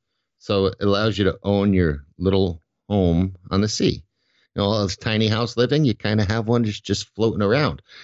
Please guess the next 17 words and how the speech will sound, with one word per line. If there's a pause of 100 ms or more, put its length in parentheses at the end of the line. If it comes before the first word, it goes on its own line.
(160)
In
other
cases,
you
may
be
able
to
purchase
an
extended
trip
of,
like,
a
hundred
and